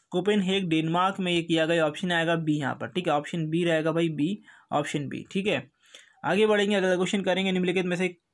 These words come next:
कौन नोबेल शांति पुरस्कार टू थाउजेंड नाइनटीन का विजेता है? नोबेल पुरस्कार टू थाउजेंड नाइनटीन का विजेता कौन है? आंसर दीजिएगा, इनमें से कौन रहेगा?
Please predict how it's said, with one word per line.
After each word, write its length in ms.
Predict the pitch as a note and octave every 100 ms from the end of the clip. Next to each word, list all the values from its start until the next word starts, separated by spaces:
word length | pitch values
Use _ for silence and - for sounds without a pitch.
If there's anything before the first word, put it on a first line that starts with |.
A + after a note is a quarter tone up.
| -
कौन 300 | G3+ G#3+ G#3
नोबेल 380 | E3+ E3+ F#3+ G3
शांति 280 | F3+ E3+
पुरस्कार 300 | E3+ D#3 E3+
टू 80 | E3
थाउजेंड 180 | E3 D3+
नाइनटीन 360 | E3 F3 G3+ G3
का 300 | D#3+ D3+ D3+ - - -
विजेता 500 | D3+ D3+ D#3 D#3 D#3
है? 280 | D#3+ D#3 B2+ D3+
नोबेल 260 | A3 A#3+
पुरस्कार 380 | A3+ G3 - G3
टू 40 |
थाउजेंड 200 | F3+ F#3
नाइनटीन 420 | E3 E3 F3 G3+ G3
का 120 | G3+
विजेता 400 | D#3+ D3+ D#3 F3+ - -
कौन 300 | D3 E3+ E3
है? 120 | C3+
आंसर 260 | D3+ F3
दीजिएगा, 340 | F#3+ F#3+ F3 F3+
इनमें 200 | F3+ F#3+
से 100 | G3+
कौन 360 | - F#3 F#3+
रहेगा? 400 | F3+ D#3+ C3 -